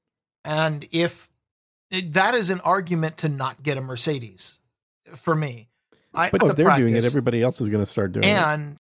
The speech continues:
Speaker 1: when I finally get a car that has that capability, it will be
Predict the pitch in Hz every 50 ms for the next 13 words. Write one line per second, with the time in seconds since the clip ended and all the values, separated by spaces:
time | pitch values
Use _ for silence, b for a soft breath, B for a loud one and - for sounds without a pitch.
0 | _ _ _ _ _ _ _ - 151 147 175 175 175 170 - - 170 185 226 254
1 | 233 - - 214 208 208 202 196 190 185 170 147 170 170 165 - 170 156 - -
2 | - 165 156 151 143 139 135 135 135 - - 135 139 143 135 120 147 147 151 143
3 | 151 156 151 - - 165 151 147 131 143 131 135 160 151 139 135 131 - - 151
4 | - 165 180 - 190 190 185 185 156 151 170 151 -